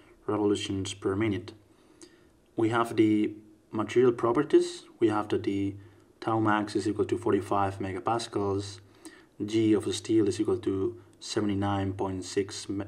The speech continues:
gigapascals, and the density of the material is seven point eight to the power times ten to the power of positive three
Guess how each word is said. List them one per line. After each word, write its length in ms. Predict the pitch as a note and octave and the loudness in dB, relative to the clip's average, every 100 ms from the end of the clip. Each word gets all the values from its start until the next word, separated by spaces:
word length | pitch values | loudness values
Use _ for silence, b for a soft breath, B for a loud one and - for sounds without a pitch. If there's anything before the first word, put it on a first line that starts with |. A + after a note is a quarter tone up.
| - | -4
gigapascals, 880 | C3 A#2 A#2 A2+ A2 - G#2 G2+ - B B B B _ | 2 2 2 -2 -2 -2 -2 -4 -10 B B B B _
and 260 | B2 B2 B2 | 0 2 6
the 60 | A2+ | 8
density 480 | A#2+ A2+ A2+ A2+ | 8 6 2 4
of 120 | A2 A2 | 4 4
the 60 | |
material 380 | G#2 - G#2+ G2+ | 0 2 2 4
is 180 | G2 F#2+ | 2 0
seven 320 | - G#2+ G2 | -4 -2 -2
point 340 | G2 F#2 F#2+ - | -2 -4 -4 -2
eight 340 | A#2 G#2+ A2+ B B B B - | 2 2 2 B B B B 0
to 120 | A2+ | 2
the 180 | G#2+ G2+ | 4 2
power 640 | G2+ G#2 G2 G2 G2 G2 G2 - _ - | 0 -2 0 2 2 0 -6 -18 _ -4
times 260 | A2 G#2 | 0 0
ten 160 | G2+ G#2+ | 2 0
to 80 | G2+ | 2
the 100 | G2+ | 0
power 300 | G2 G2 F#2+ | 2 2 2
of 240 | F#2 - | 0 -4
positive 340 | G#2+ F#2 - - | -6 -4 -4 -6
three 400 | - A2 G#2+ | 0 0 0